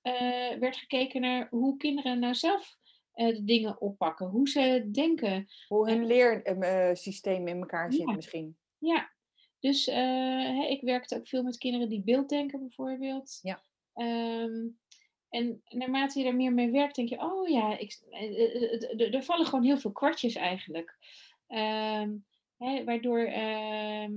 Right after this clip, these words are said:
Speaker 1: eh, en als kinderen zoiets hebben van: "Oh, ik mag ook op een andere manier denken en ik mag ook op een andere manier leren." Als je gaat kijken van wat past wel, dus niet alleen maar, d-, dit snappen ze niet.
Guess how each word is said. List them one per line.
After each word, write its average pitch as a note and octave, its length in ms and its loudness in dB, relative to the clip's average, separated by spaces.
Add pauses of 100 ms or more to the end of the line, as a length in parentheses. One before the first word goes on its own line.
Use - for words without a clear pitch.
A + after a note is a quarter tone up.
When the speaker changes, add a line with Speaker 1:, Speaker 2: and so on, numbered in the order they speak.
(260)
Speaker 1:
eh, F#3+ 540 -8
en A3 100 -6
als A#3 120 -4
kinderen B3 440 4
zoiets A#3 280 -2
hebben A#3 220 -2
van: A3+ 300 -10
"Oh, B3+ 280 -4 (500)
ik A3+ 120 -10
mag C4 260 0
ook C4+ 160 2
op B3 120 -8
een A#3 80 0
andere D4 340 0
manier G#3 400 2
denken F#3 320 -2
en G#3 60 0
ik G#3+ 60 -4
mag A3+ 160 0
ook A3+ 140 -8
op A#3 120 -8
een G#3 80 -8
andere C#4+ 340 -4
manier F#3+ 360 -2
leren." E3+ 460 -8 (380)
Als - 100 -20
je - 100 -18
gaat B3 80 -12
kijken B3+ 260 -2
van A#3+ 160 -8
wat A#3 200 -4
past A3+ 260 0
wel, A3 360 4
dus A3+ 140 2
niet C4+ 160 2
alleen A#3 180 6
maar, A3 160 2
d-, G#3 120 0
dit A#3 160 0
snappen D4 320 0
ze A3 140 0
niet. G3 400 -4